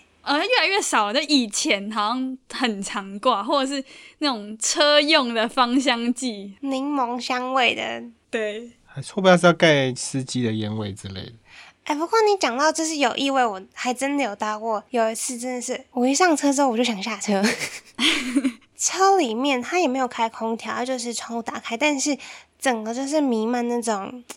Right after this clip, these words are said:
Speaker 2: 以前国高中男生打完球流汗那种汗臭味。
Speaker 3: 你说有点铁锈味那种感觉。
Speaker 2: 就是混合着这样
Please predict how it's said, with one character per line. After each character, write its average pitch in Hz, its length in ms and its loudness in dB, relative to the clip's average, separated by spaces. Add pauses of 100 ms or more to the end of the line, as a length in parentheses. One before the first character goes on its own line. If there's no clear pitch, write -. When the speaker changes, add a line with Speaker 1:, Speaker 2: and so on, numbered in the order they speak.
(120)
Speaker 2:
以 262 120 2
前 226 380 0 (100)
国 240 180 4
高 254 260 4
中 240 340 0 (160)
男 240 320 2
生 262 420 2
打 208 200 0
完 208 260 -2
球 226 200 -6
流 214 200 0
汗 240 180 -4
那 226 140 -2
种 196 160 -4
汗 202 300 -4
臭 - 300 -4
味。 208 320 -6 (280)
Speaker 3:
你 131 100 -4
说 143 160 4
有 147 60 8
点 147 100 6
铁 131 180 0
锈 120 220 -2
味 120 220 -2
那 110 60 -6
种 117 100 -8
感 104 220 -12
觉。 - 180 -14 (320)
Speaker 2:
就 - 180 -8
是 254 100 -2
混 208 300 -2
合 185 240 -6
着 185 240 -4
这 208 80 -6
样 - 120 -4